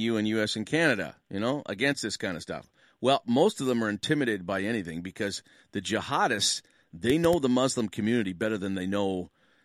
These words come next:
you know, the Christian and the Jewish community. And the intimidation against peace-loving Muslims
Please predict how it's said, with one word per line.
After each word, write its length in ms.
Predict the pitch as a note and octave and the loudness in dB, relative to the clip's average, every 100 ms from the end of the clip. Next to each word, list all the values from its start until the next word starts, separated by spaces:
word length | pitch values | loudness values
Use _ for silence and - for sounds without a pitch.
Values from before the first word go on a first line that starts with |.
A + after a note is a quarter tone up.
| _ | _
you 160 | G2 G2+ | -4 -2
know, 80 | |
the 120 | G2 F#2 | -2 -2
Christian 380 | - A#2+ A2 | -2 -2 -2
and 120 | F#2+ F2+ | -2 -4
the 40 | |
Jewish 340 | F2+ B2 D3 | -2 0 0
community. 540 | - F#2 D#2 C2+ B1 _ _ _ _ _ _ _ _ A2+ | -2 -6 -6 -10 -16 _ _ _ _ _ _ _ _ -4
And 140 | A#2 | -2
the 100 | A2 | -2
intimidation 920 | A2 - F#3+ G#3 C#3+ E3+ D#3+ G#2 F#2+ - | -2 2 4 4 2 0 0 0 0 -4
against 320 | A2 G2+ A2+ - | -6 -4 -4 -4
peace-loving 500 | E3 - D3+ A#2 G#2+ | -4 0 0 0 2
Muslims 460 | B2 A#2+ G2 F#2+ | 2 2 -2 -4